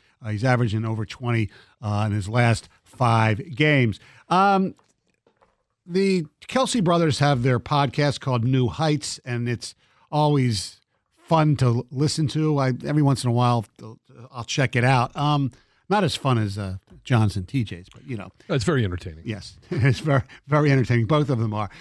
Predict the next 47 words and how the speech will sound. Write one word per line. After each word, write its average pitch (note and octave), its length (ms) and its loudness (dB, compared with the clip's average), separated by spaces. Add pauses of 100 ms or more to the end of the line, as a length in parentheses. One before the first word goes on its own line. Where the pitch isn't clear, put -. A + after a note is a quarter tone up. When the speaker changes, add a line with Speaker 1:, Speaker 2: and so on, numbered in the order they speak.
(120)
Speaker 1:
And A3+ 160 0
they A#3 80 2
talked G3 280 -2
about D#3+ 180 2
his C#3 140 0
retirement B2+ 500 -2
and A#2+ 80 -10
things A#2+ 220 -6
like A#2+ 160 -2
that, A#2 240 -4
that A#2 120 -2
he A2+ 80 -4
really A#2+ 260 0
hasn't A2+ 360 -6
officially B2 400 -10
retired A#2 460 -10
yet. A2+ 160 -6 (380)
But F3+ 180 2
I, F#3+ 260 2
I G3 40 2
found A#3 260 0
it G3+ 100 2
really C#4 440 2
fascinating, C#3 840 0 (380)
uh, D3 380 2 (100)
the D#3 140 -2
things G3 360 2
they D#3 120 2
had C#3+ 140 2
to C3 60 0
say C#3+ 220 0
about B2+ 280 2
the A#2+ 60 -6
Detroit A#2 440 -6
Lions. A2 500 -6 (580)
So D#3+ 280 0
this F3+ 200 -2
is, D#3 200 0
uh, D3 160 4
Jason E3 360 0
and E3+ 100 2
Travis F3 360 0
Kelce, C#3+ 420 -2 (200)
their B2 220 -2
podcast, D3 560 -2
New D3+ 180 2
Heights, C3 440 -2